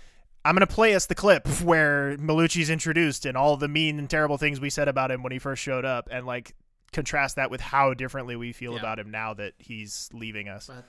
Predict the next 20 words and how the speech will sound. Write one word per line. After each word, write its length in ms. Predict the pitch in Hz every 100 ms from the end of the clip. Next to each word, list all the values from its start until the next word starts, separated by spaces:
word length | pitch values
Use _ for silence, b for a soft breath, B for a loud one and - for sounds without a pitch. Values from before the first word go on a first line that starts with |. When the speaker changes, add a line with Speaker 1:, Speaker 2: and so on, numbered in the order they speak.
| _
Speaker 2:
yeah, 140 | 123 -
patreon 320 | 165 160 165
dot 140 | 156 151
com 180 | 147 143
slash 220 | 143 131
silent 180 | 135 127
tone 140 | 131
podcast 440 | 123 123 120 120 -
at 60 |
the 80 | 110
five 240 | - 123
dollar 220 | 113 113 110
level 280 | 113 110 113
or 80 |
more 340 | 117 190 196 190 _ _ _ _ _ -
can 240 | 117 127 127
get 180 | 139 135
that 160 | 147 147
a 40 |
listen. 300 | 180 - 113